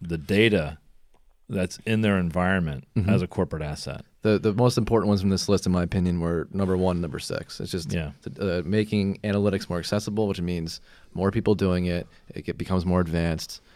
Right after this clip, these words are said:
Speaker 2: And then number six is really the data fabric. If you, without that foundation, none of this, none of this can scale.
Speaker 1: Yeah. We're, I, I think d-,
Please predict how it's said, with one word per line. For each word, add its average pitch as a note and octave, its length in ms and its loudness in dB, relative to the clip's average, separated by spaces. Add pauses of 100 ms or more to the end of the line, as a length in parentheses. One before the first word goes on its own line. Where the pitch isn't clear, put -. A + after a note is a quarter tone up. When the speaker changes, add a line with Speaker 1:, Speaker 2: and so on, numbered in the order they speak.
(220)
Speaker 2:
And F2 180 -2
then F2 100 0
number F2 220 0
six - 340 0
is E2 140 -4
really F2+ 160 2
the D#2 100 -2
data D#2+ 220 0
fabric. E2 380 -4
If - 60 -8
you, G#2 140 2
without G#2 240 2
that F#2+ 140 0
foundation, D#2+ 680 -4 (380)
none F2+ 160 0
of F2 80 -2
this, D#2 120 -6 (140)
none G#2 180 0
of G#2 60 2
this F2+ 100 -2
can - 120 -10
scale. - 360 -8 (160)
Speaker 1:
Yeah. F2+ 240 -2 (1040)
We're, B2 160 4 (200)
I, C3+ 160 4 (640)
I B2 160 4
think C3 360 4
d-, A#2 200 -10